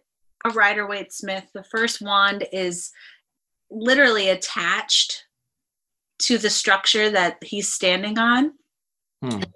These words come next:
Speaker 1: the one he's holding up in the air. So it's like,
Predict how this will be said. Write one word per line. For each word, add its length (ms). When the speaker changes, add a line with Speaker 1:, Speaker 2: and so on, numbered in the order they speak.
Speaker 1:
the 100
one 140
he's 180
holding 400
up 180
in 100
the 200
air. 480
So 180
it's 160
like, 260